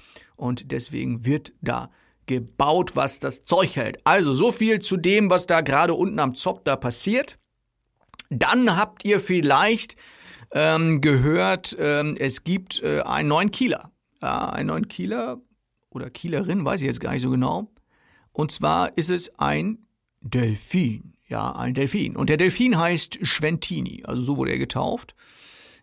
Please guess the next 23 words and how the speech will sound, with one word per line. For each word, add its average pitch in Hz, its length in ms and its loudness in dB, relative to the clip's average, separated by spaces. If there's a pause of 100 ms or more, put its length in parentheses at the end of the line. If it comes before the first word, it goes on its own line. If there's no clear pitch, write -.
Ähm, 151 320 -4
ich 143 100 -6
weiß 170 140 -4
gar 208 100 -2
nicht, 196 80 0
wie 190 40 -4
der 175 120 0
Delfin 180 480 -2
hieß, 202 160 0
der 170 520 0
zweitausendsechzehn 151 1900 -8
da 156 340 -2
war. 175 120 0
Das 156 120 -4
habe 160 100 -2
ich 160 60 0
jetzt 151 100 -6
nicht 170 100 -2
mehr 175 100 0
so 156 100 -4
im 143 140 -4
Kopf. - 400 -8
Aber 190 460 0